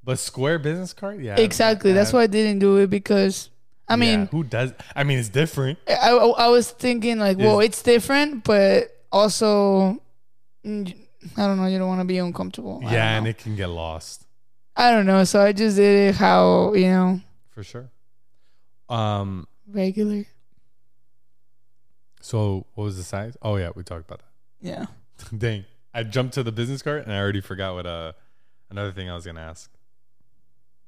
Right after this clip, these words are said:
Speaker 1: Oh, drawings. What are you putting in? What'd you put?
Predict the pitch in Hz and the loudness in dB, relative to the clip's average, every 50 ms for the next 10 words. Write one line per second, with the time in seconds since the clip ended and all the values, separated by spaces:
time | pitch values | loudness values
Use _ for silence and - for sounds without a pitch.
0 | - - - - - - - - - - - - - - - - - 127 135 123 | -20 -20 -20 -20 -20 -20 -20 -20 -20 -20 -20 -20 -20 -20 -20 -16 -8 -4 -4 -2
1 | 104 - - - - - - - - - - - - - - - - - - - | -4 -4 -10 -18 -20 -20 -20 -20 -20 -20 -20 -20 -20 -20 -20 -20 -20 -20 -20 -20
2 | 123 110 120 127 131 120 101 95 92 95 113 120 110 104 - 104 107 104 104 104 | -8 -4 -2 0 0 -2 -4 -6 -8 -8 -6 -6 -6 -8 -8 -8 -8 -6 -8 -8
3 | 95 90 - - - 110 110 110 107 101 - 110 98 - | -10 -12 -14 -18 -14 -12 -10 -10 -10 -10 -8 -8 -10 -10